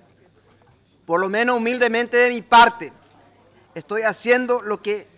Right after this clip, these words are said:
se puede. Artículo primero, pedir informe al Instituto de Previsión Social, I P S, sobre el, lo siguiente.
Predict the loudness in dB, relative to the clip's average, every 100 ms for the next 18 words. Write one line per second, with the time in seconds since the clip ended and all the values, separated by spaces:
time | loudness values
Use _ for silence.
0 | _ _ _ _ -14 -10 -2 0 -2 -6
1 | -20 _ _ _ _ _ _ _ _ _
2 | _ _ _ _ _ _ _ _ _ _
3 | _ _ _ _ _ _ -8 -6 -10 -4
4 | -2 -2 -2 0 0 0 -2 0 -4 2
5 | 2 2 -4 -8 _ _ _ _ _ _
6 | _ -8 -6 -6 -12 -12 -4 -2 -2 -4
7 | -4 -6 -6 -8 -2 -2 -2 -10 _ _
8 | _ -18 -10 -8 -4 -6 -6 -10 -12 -18
9 | -8 0 2 2 -4 -6 -10 _ -20 -20
10 | -20 -8 -8 -6 -6 -6 -6 -14